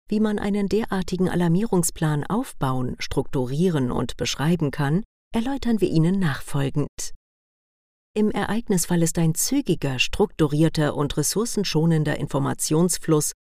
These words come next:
für die erfolgreiche Ereignisbewältigung entscheidend. Daher ist die Festlegung von Prozessen und Verfahren für die Alarmierung, Meldung und Eskalation von Ereignissen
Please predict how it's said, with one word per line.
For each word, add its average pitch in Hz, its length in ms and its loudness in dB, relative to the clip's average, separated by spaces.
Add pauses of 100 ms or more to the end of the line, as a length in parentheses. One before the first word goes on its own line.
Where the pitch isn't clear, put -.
(140)
für - 140 2
die 170 120 0
erfolgreiche 180 680 0
Ereignisbewältigung 147 1200 0
entscheidend. 135 840 -2 (600)
Daher 190 340 2
ist - 160 -2
die 175 100 2
Festlegung 147 720 0
von 127 240 0
Prozessen 151 640 0
und 135 120 0
Verfahren 151 580 0
für 147 120 -2
die 131 140 -2
Alarmierung, 160 720 2
Meldung 139 420 2
und - 220 -2
Eskalation 143 800 0
von 120 240 0
Ereignissen 143 800 0